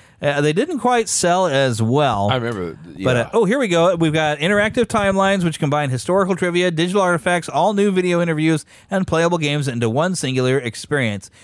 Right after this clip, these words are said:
Speaker 1: When you encounter a game in the timeline, you can immediately play it without losing your place.
Speaker 2: So here's my question about this.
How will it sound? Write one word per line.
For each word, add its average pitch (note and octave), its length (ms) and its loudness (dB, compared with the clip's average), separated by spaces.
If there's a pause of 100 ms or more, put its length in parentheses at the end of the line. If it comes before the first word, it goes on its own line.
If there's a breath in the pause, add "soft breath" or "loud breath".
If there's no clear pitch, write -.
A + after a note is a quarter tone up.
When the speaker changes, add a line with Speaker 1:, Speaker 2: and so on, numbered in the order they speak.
(100)
Speaker 1:
When A#2+ 120 -6
you A#2 80 -2
encounter E3+ 460 -2
a E3+ 40 0
game E3 280 -2
in D#3 60 -2
the C#3 60 -4
timeline, G3 480 0
you B2+ 80 -4
can A#2 120 -4
immediately F3+ 420 0
play F#3+ 240 0
it B2+ 160 -2 (240 soft breath)
without C#3 340 -2
losing G2+ 360 -2
your B2 100 -4
place. - 340 -14 (120)
Speaker 2:
So F3 80 -4
here's C4 180 -2
my B3+ 100 -6
question F#2+ 360 -6
about - 240 -18
this. - 240 -20